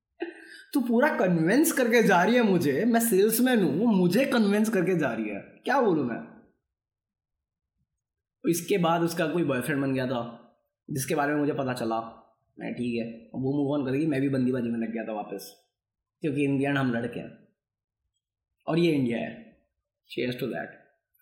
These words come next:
See, ये सैड है, I know सैड है, but इस लड़की के साथ में क्या और कहानी कोई और पेल सकता हूँ मैं? या तो मैं तेरे नाम बन जाऊँ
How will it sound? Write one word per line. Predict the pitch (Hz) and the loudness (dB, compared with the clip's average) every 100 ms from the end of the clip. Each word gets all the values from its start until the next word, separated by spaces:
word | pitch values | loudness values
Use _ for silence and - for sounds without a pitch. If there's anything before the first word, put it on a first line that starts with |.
| _ - | _ -8
See, | - 240 | -2 -2
ये | 226 247 | 2 2
सैड | 269 - 220 226 | 4 6 6 6
है, | 170 147 196 | 4 4 4
I | |
know | 190 185 | 2 2
सैड | 175 139 139 | 2 0 0
है, | 110 - - - - - - _ - - - | -4 -8 -8 -10 -10 -20 -20 _ -18 -16 -4
but | 202 269 | 2 4
इस | 302 285 | 4 4
लड़की | 285 277 311 | 6 6 4
के | 320 | 4
साथ | 302 294 | 4 4
में | 294 | 2
क्या | 294 | 4
और | 240 233 | 4 4
कहानी | 226 190 226 | 4 2 2
कोई | 226 226 | 2 2
और | 208 - | 2 0
पेल | 180 | 0
सकता | 175 - 135 | 0 -2 -4
हूँ | 117 | -6
मैं? | 107 - - _ _ _ _ _ _ _ _ _ _ _ | -8 -10 -20 _ _ _ _ _ _ _ _ _ _ _
या | 151 175 | 0 0
तो | |
मैं | 208 202 202 | 2 0 2
तेरे | 175 185 | 2 2
नाम | 202 208 | 0 0
बन | 202 220 | 2 2
जाऊँ | 233 185 127 - | 2 2 -2 -6